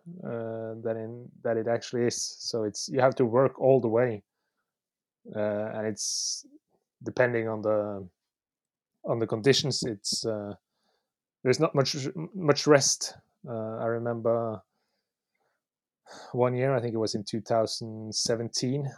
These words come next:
uh, we got some, uh, some fresh snow the, the night before, uh, and it was really warm,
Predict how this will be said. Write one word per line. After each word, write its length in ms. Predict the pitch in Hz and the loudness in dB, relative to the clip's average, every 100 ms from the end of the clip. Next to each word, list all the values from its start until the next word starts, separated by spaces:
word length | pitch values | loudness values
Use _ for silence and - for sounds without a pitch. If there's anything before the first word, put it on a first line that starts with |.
| - - - 123 | -16 -20 -16 -12
uh, 280 | 110 107 107 | -10 -10 -10
we 120 | 104 | -6
got 200 | 110 - | -4 -2
some, 380 | - 110 107 107 | -2 -4 -6 -10
uh, 340 | 107 104 101 95 - _ _ _ | -12 -12 -14 -18 -20 _ _ _
some 160 | - 107 | -16 -10
fresh 280 | - 120 - | -2 0 0
snow 220 | 127 117 | -2 -2
the, 180 | 120 110 107 - | -2 -6 -8 -14
the 200 | 127 107 | -10 -6
night 280 | 110 113 | -4 -4
before, 560 | - 110 123 120 139 139 - 123 | -6 -6 0 2 2 0 -12 -14
uh, 240 | 113 110 | -12 -12
and 100 | 110 | -8
it 60 | 107 | -6
was 180 | 107 | -4
really 260 | 110 120 113 | -2 -2 -2
warm, 480 | 101 98 113 117 | -4 -2 0 -2